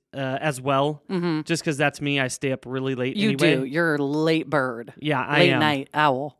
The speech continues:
Speaker 1: Absol-, <laughs> I'm a late night owl.
Speaker 2: <laughs> Hit it. <laughs>
Speaker 1: All right, guys. December thirty-first, a time for friends and family to get together and celebrate the transition into a brand new year. A time to watch a giant lit up ball drop in New York City,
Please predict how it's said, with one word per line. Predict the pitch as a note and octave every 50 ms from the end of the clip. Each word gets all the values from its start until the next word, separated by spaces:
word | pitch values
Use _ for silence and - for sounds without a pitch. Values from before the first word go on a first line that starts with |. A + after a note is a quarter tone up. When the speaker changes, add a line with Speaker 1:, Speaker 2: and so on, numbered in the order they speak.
| - -
Speaker 1:
Absol-, | - C#3+ D3 - - - D3 -
<laughs> | - F3+ -
I'm | G#3+ F#3 -
a | D#3+ D#3
late | D3+ D3+ D3+ G3+ F3+ F#3 -
night | - F3 D#3+ D#3 D#3 D3
owl. | C#3+ C3+ C#3+ D3 C3+ B2+ A#2+ B2
Speaker 2:
<laughs> | B2+ -
Hit | - D3 F3+ G#3 A3 G#3
it. | F#3 F#3 F3+ F3+ - G3+ - - - -
<laughs> | - - -
Speaker 1:
All | - F3
right, | G3 G#3 G3 F#3 F3+ E3+
guys. | E3 E3 E3 E3 E3 E3 D#3+ D3 - - D#3 - _ _ - - _ _ _ -
December | G3+ G3 - - C#4+ E4 E4+ E4 E4+ D#4
thirty-first, | - - B3 B3 A#3+ A#3+ G#3+ - - G#3 F#3 C#3 A#2+ - - - - - _ _ _ -
a | F#3
time | F#3 - G#3+ C4 C#4 D4 C4+
for | - A#3+ G#3
friends | F#3 - - F3 G#3 A#3+ B3 A#3+ G3
and | A#3+ A3+ F#3+ -
family | - F#3+ G3+ G#3+ G#3+ A3 G#3+ G#3+
to | F#3 F#3+
get | F#3+ A3+ A3+
together | - G#3 D#3 E3+ F3 F#3 F3+ F#3+ F3+
and | E3 D3+
celebrate | - - - A3 A3+ A#3 A3+ A#3+ A#3 A3+
the | - F#3+
transition | - - - - G#3+ B3 C4 B3+ G#3 F#3 A#3 G#3 - A#3 A3+ A3+
into | - - F3 F3 - - D#3 D3+
a | C3
brand | G#2+ - A#2 A2+ C3 D3+ E3+ F3+ F3+ F3 E3+
new | D3 D3+ D#3 D#3
year. | D3+ C#3 A#2+ C3+ C#3+ C#3 B2 G#2+ G2 G#2+ C#3 _ _ _ _ _ _ _ _ _ _ -
A | G#3 G#3+
time | - B3+ C4 C4+ B3+
to | A#3 B3
watch | A#3+ A#3+ B3+ B3 -
a | B3
giant | F#3+ D3+ B2+ B2 G3 G#3 A#3 A#3+ A#3+ A#3 -
lit | D3+ D3+ G3+ A3+
up | C4 G#3 D3 B2+
ball | F#3 A#3 C4+ C4 A#3+ G#3+
drop | D#3+ - F#3+ G3 G3+ G3+ G#3
in | G3 F#3+
New | G3
York | G#3 G#3 A#3 A3+ -
City, | - - - D#4+ A3 E3 A#2+ A2+